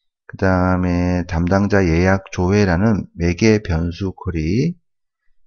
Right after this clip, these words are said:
그 다음에 예약 없는 직원 목록이라는 쿼리, 이렇게 만들어 보도록 하겠습니다. 자, 만들기에 들어가서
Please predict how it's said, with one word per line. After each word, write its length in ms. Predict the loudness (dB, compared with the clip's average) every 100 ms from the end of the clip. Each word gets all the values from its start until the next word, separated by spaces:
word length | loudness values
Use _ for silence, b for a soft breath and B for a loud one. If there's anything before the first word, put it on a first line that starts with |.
| _
그 60 | -2
다음에 720 | 2 4 4 4 4 2 0 -8 -4
예약 240 | 2 4 4
없는 320 | 4 2 0
직원 500 | -2 0 2 2 0
목록이라는 800 | -2 -2 0 -2 -2 -2 -2 -4
쿼리, 340 | -4 -2 -2
이렇게 840 | -2 -4 -6 -10 -10 -6 -4 -2 -4 -6
만들어 320 | -6 -6 -6 -8
보도록 400 | -10 -12 -14 -12
하겠습니다. 640 | -14 -14 -12 -12 -8 -8 -8 _ _ _ b b b b _ _ _ _ _ _ _
자, 160 | -4 0
만들기에 1000 | 2 4 6 6 4 4 4 6 4
들어가서 1080 | 2 -2 0 0 0 0 2 4 2 0 -4